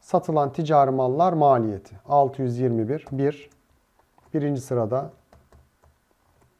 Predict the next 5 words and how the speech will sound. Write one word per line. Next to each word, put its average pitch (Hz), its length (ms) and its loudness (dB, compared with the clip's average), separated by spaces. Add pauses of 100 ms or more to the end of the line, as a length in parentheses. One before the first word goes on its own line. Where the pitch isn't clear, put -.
(260)
olduğunu 123 480 -4
göstermek 131 520 -4
için 123 200 -10
yazıyoruz. 143 600 -2 (960)
Ee, 139 360 -8